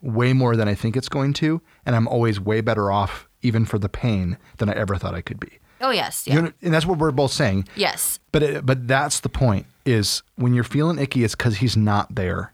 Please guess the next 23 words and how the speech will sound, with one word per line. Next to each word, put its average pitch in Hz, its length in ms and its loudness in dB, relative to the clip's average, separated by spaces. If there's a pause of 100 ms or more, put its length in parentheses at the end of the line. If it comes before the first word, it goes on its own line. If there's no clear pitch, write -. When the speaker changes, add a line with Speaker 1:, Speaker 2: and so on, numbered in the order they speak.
(560)
Speaker 2:
Mm-hmm. 170 140 -4
Speaker 1:
Invite 120 320 2
him 131 120 2
in. 95 340 0 (100)
It's - 160 -4
gonna 127 240 0
hurt. 120 340 0 (580)
It's - 100 -12
gonna 120 160 0
hurt 120 160 2
a - 20 2
lot. 92 440 0 (120)
It's - 160 -4
not 107 220 0
gonna 127 140 0
be 127 80 2
the 127 80 -2
funnest 123 340 0
thing 117 160 0
you've 110 120 2
ever 110 140 0
gone 113 240 2
through, 95 340 -2